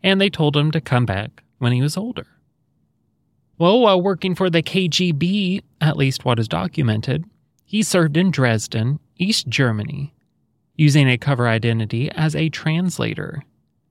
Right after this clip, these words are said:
While posted in Dresden, Putin worked as one of the K G B's liaison officers to the Stasi secret police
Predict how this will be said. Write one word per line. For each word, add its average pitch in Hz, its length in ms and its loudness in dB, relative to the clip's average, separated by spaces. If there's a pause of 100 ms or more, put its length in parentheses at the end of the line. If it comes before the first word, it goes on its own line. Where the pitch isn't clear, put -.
(560)
While 131 240 4
posted 135 460 -2
in 123 140 0
Dresden, 123 580 0
Putin 190 480 0
worked 165 240 0
as 151 140 2
one 143 140 0
of 131 100 0
the 127 60 0
K 151 240 -2
G 147 200 0
B's 139 320 0
liaison 131 640 2
officers 120 640 -4
to - 100 -4
the 139 100 -2
Stasi 160 640 -4
secret - 440 -4
police 151 580 -2